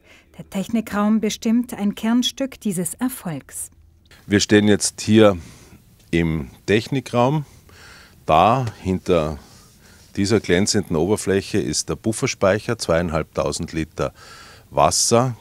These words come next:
Speaker 2: gut gedämmt wegen der Wärmeverluste. Das hier ist die Wärmepumpe.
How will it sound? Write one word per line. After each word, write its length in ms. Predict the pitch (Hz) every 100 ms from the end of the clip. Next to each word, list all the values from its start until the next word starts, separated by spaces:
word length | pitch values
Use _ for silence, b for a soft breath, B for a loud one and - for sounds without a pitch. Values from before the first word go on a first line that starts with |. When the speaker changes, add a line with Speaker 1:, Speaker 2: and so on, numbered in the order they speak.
| -
Speaker 2:
gut 320 | 98 98 -
gedämmt 520 | 82 - 80 123 -
wegen 220 | 69 71
der 120 | 71 67
Wärmeverluste. 920 | 73 101 98 113 107 107 - 127 147 - B B - B B B B B B -
Das 260 | 78 -
hier 100 | 98
ist 160 | 78 -
die 80 | 71
Wärmepumpe. 840 | 76 87 104 104 104 - 123 147